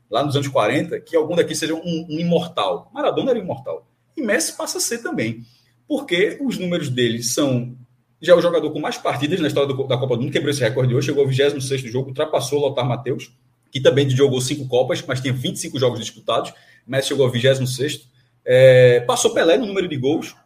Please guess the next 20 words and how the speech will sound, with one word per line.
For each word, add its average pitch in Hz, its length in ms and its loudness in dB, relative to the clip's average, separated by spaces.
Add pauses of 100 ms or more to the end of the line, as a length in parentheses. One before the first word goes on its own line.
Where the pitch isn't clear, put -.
(220)
na, 117 1040 -2 (180)
na 127 200 -6
Copa 151 200 0
do 139 80 0
Mundo. 156 220 -2
Na 185 80 -4
América 175 360 -2
do 156 80 -10
Sul 165 200 -2
agora, 143 480 0
só - 140 -6
tá 170 100 -4
atrás 151 220 -4
de, 151 180 -4
de 135 220 -6
Ronaldo 139 280 0
Fenômeno, 147 320 -2
que - 80 -14
tem 127 140 -4
quinze, 139 360 -10